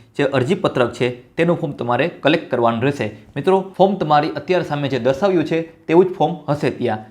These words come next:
હવે મિત્રો, આપણે જોઈ લઈએ કે તમારે કઈ કઈ વિગત અહીં ભરવાની રહેશે.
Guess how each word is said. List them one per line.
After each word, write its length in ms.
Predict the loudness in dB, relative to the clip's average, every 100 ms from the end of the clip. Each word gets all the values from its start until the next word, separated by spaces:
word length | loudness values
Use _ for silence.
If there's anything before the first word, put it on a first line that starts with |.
| -6
હવે 100 | 0
મિત્રો, 400 | 2 2 0 0 0
આપણે 200 | 2 2
જોઈ 200 | 6 4
લઈએ 260 | 4 0
કે 140 | -2 -6
તમારે 300 | -2 -2 0
કઈ 160 | -2
કઈ 120 | -4 -4
વિગત 260 | -2 -2
અહીં 160 | -4 -4
ભરવાની 380 | -2 0 0 -4 -12 -2
રહેશે. 360 | 0 0 -4